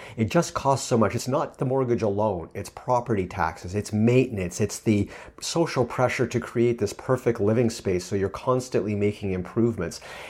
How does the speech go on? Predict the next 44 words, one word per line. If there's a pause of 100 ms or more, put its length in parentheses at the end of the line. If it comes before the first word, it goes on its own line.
It's
a
heavy
load. (200)
There's
a
lot
of
cross
currents
in
the
economy
in (260)
twenty
twenty-one. (240)
There
are
super
low
interest
rates.
It
could
be
a
best
in
lifetime
opportunity
to
lock
in
a
great
rate. (300)
Houses
in
some
cities
are
still
quite
affordable,